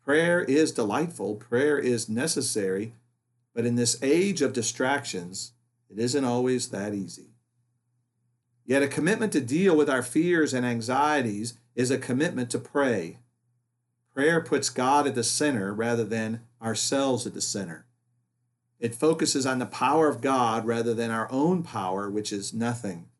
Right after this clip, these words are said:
When obsessive thoughts intrude, pray and commit them to God. Rather than responding with compulsions, pray again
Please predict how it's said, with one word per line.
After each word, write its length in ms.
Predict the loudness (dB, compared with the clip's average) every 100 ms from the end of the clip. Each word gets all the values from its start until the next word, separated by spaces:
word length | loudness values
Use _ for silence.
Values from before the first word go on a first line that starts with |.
| _ _ _ _ _ _ _ _ _ _ _ -6
When 140 | -2
obsessive 560 | 0 2 4 4 2 0
thoughts 480 | 2 2 2 0 0
intrude, 800 | -2 -2 0 4 4 2 -4 -8 -14 _ _
pray 480 | -2 2 2 2 0
and 140 | -2 -2
commit 340 | 0 0 0
them 180 | -2 0
to 60 |
God. 460 | 0 0 -2 -6 -12 _ _ _ _ _ _ _ _ _ _ _ _ _ _ _ -6
Rather 240 | -2 0
than 140 | 2 0
responding 600 | 0 0 2 2 2 2
with 160 | 0
compulsions, 840 | -2 -4 0 0 2 0 -2 -4 -10 _ -4
pray 220 | 2 4
again 460 | 2 2 2 2